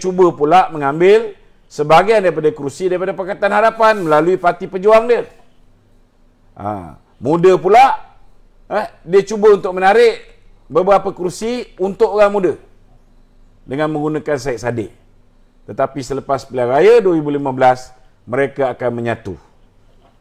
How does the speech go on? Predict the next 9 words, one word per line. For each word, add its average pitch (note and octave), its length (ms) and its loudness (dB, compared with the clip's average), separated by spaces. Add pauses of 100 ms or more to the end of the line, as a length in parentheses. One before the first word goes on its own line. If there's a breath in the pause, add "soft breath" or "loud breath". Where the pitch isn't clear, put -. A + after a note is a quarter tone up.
(380)
Ha, C#2+ 480 -18 (320)
bila G2+ 180 -8
mereka A2 300 -8
menyatu, G#2 480 -12
tuan-tuan, G2 480 -10 (480)
masa G#2+ 260 -10
tu A2 160 -12
dah G#2 160 -4
tel-, G2+ 260 -14